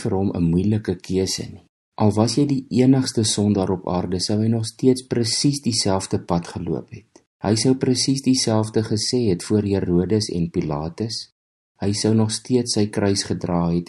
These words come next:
en op Golgotha gesterf het. Hy sou nog steeds gesê het, "Dit is volbring."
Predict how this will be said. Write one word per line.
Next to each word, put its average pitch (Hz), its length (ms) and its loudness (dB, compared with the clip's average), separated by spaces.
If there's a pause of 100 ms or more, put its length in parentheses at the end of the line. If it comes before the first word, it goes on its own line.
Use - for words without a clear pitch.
en 120 160 2
op 110 240 -2
Golgotha 95 720 -2
gesterf 85 720 -8
het. - 280 -20 (280)
Hy 87 160 -2
sou 98 180 -2
nog 92 200 -4
steeds 110 420 0
gesê 82 480 -4
het, - 220 -14 (160)
"Dit 95 260 -4
is 101 180 -2
volbring." 85 840 -4